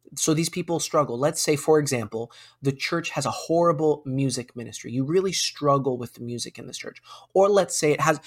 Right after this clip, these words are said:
the prayer ministry in the church just doesn't exist. They don't pray at all. And you wanna fix that. So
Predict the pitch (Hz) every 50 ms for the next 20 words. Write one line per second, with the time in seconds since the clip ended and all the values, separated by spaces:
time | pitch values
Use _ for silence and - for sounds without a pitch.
0 | - - - 143 151 143 - - - 190 190 190 180 156 131 123 117 - - 127
1 | 123 117 120 - - 127 127 - - 135 147 151 151 - - 156 151 165 165 165
2 | 143 131 135 139 120 - - 131 135 143 165 165 - - - - 156 156 151 147
3 | 151 156 165 135 - - _ _ - - - - - - 139 139 156 170 165 175
4 | 165 147 147 - - 104 - - - 110 - - - - 151 165 180 -